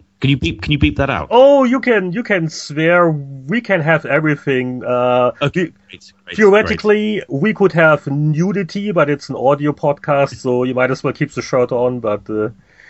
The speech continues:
Speaker 2: no problem.
Speaker 1: Well, you know, I, I could start undoing those top buttons, but it's, <laughs> it's sure. I'm not sure that your listeners would be very impressed.
Speaker 2: So did you,
Speaker 1: So,
Speaker 2: uh,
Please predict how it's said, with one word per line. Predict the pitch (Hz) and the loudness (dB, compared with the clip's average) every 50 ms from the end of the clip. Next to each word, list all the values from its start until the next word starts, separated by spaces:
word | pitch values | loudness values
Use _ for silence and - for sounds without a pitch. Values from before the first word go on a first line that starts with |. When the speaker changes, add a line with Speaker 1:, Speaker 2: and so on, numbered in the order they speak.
| - - - _ _ - | -20 -20 -20 _ _ -6
Speaker 2:
no | - 127 123 | -6 -4 -2
problem. | - 139 123 123 120 117 110 113 - - - _ _ _ _ _ - _ _ - | 2 2 2 4 2 0 -2 -4 -6 -12 -20 _ _ _ _ _ -20 _ _ -6
Speaker 1:
Well, | 147 160 151 151 156 151 _ _ _ | -4 -4 -4 -4 -6 -10 _ _ _
you | 131 131 135 | -16 -14 -12
know, | 131 127 | -10 -10
I, | 127 123 _ - | -10 -12 _ -16
I | 131 | -18
could | 123 - 131 | -18 -18 -20
start | - - 143 131 120 135 | -16 -12 -12 -12 -10 -10
undoing | 127 117 131 123 117 | -8 -6 -4 -4 -2
those | 117 107 110 | -4 -4 -6
top | - - 113 - | -4 -6 -6 -2
buttons, | - 120 - - 85 82 82 - | -4 -6 -4 -4 -8 -10 -10 -8
but | - 98 92 | -4 -2 0
it's, | 107 - - - - | 0 2 0 0 0
<laughs> | - | 0
it's | 110 98 85 - - - - 294 - _ _ | -2 -4 -6 -10 -14 -10 -12 -12 -12 _ _
sure. | - - - 95 82 - - - _ - | -10 -4 -2 -2 -2 -2 -8 -20 _ -6
I'm | - 107 120 | -4 0 0
not | 123 - - | 0 0 -2
sure | - - 107 98 | -2 0 0 0
that | 90 95 87 - | 0 -2 -4 -2
your | 101 101 | -2 -2
listeners | 95 90 85 - - 87 80 85 | -2 -2 -2 -4 -4 -4 -4 -4
would | 80 76 | -6 -6
be | 78 78 | -6 -6
very | 73 73 67 67 | -6 -6 -6 -6
impressed. | 67 69 - - 69 73 - - _ _ - _ _ _ - - - - - - - - | -10 -10 -12 -12 -12 -14 -16 -20 _ _ -20 _ _ _ -10 -8 -6 -4 -4 -6 -8 -6
Speaker 2:
So | - - 214 196 | 0 2 2 2
did | 160 226 226 220 | 2 0 -4 -2
you, | 208 202 196 | 0 2 4
Speaker 1:
So, | 175 180 180 180 | 4 6 6 4
Speaker 2:
uh, | 160 | 4